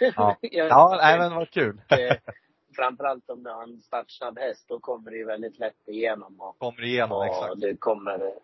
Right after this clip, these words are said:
Speaker 2: ja. Så det är bra.
Speaker 1: Ja, jag har t-, tidigt markerat som ett, eh, ro-, roligt, eh,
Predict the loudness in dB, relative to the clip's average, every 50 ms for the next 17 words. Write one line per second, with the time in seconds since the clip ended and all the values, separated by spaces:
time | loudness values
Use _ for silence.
0 | _ _ _ -2 -2 0 -2 -2 -6 _ _ _ _ _ _ _ _ _ _ _
1 | _ _ _ _ _ -6 -2 0 0 0 -2 -4 -10 -12 -12 _ _ _ _ _
2 | _ _ _ _ _ _ _ _ -6 -4 -2 0 2 2 0 0 -2 -6 -12 -14
3 | -16 -20 -14 -8 -6 -6 -4 -4 -4 -2 0 2 2 2 4 4 4 4 4 4
4 | 0 -2 -6 -4 -2 -4 -4 _ -2 0 2 4 4 4 4 4 2 0 0 0
5 | 0 0 0 0 0 4 4 4 4 4 0 0 4 6 8 10 10 10 8 6
6 | 4